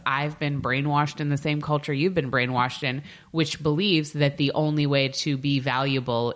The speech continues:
is to achieve and is to produce." And that is the masculine model. And there's nothing wrong with the masculine model. I love the masculine in me. I love the masculine in Mike,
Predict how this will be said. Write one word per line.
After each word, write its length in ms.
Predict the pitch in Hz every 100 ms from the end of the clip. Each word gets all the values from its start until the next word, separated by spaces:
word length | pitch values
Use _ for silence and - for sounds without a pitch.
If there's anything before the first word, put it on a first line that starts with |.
| -
is 340 | 143 135 -
to 340 | - - 127 -
achieve 640 | 127 - 127 - - - _ - - _ _ -
and 140 | 127
is 320 | - 135 120
to 240 | - - 123
produce." 760 | - 123 110 104 - - - _ - - -
And 200 | 147 139
that 280 | 131 135 139
is 300 | 139 131 127
the 120 | - 139
masculine 680 | 131 120 - - 143 135 147
model. 300 | 190 196 151
And 120 | 139
there's 160 | 139 139
nothing 280 | 147 143
wrong 240 | 123 143 208
with 100 | 165
the 60 |
masculine 500 | 131 113 - 123 120
model. 260 | 120 113 117
I 140 | - 156
love 680 | 135 123 139 147 120 135 -
the 80 |
masculine 540 | 139 127 123 - 131 120
in 120 | 117
me. 180 | 123 131
I 60 | 117
love 240 | 120 120
the 60 | 127
masculine 500 | 117 120 - 123 110
in 100 | 113
Mike, 360 | 127 143 156